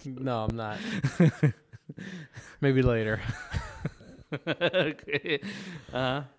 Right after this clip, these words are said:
Speaker 1: No, but going into this, going into the, uh, into this term with, uh, Trump,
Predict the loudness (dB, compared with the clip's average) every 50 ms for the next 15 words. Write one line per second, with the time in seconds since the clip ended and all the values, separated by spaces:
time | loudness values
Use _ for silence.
0 | _ 2 6 6 6 8 6 4 6 8 8 8 8 8 6 4 2 2 0 2
1 | 2 0 0 -2 -6 -4 2 4 6 8 8 6 4 2 2 0 0 0 0 0
2 | 0 2 2 2 2 0 0 -2 -4 -6 _ _ _ _ _ _ _ _ _ _
3 | _ _ -6 -4 -4 -2 0 0 0 0 0 -4 -4 -4 -2 0 0 0 0 -2
4 | -6 _ _ _ _ _ _ _ _ _ _ _ _ _ _ _ -2 2 2 2
5 | 2 0 0 2 2 4 4 2 0 -2 -2 0 0 0 0 0